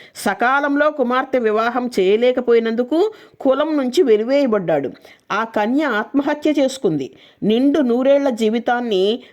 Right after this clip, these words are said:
అలా అంతం చేసుకుంది" అని చెప్పారు శ్రీపాదులు. ఆ క్షయరోగి ఎంతో దీనంగా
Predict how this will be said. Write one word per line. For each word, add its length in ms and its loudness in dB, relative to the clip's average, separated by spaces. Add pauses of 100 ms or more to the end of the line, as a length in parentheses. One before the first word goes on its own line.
అలా 200 0
అంతం 520 -2
చేసుకుంది" 540 -2 (320)
అని 180 -2
చెప్పారు 520 -2
శ్రీపాదులు. 640 0 (460)
ఆ 140 -2
క్షయరోగి 960 0 (220)
ఎంతో 420 0
దీనంగా 760 -2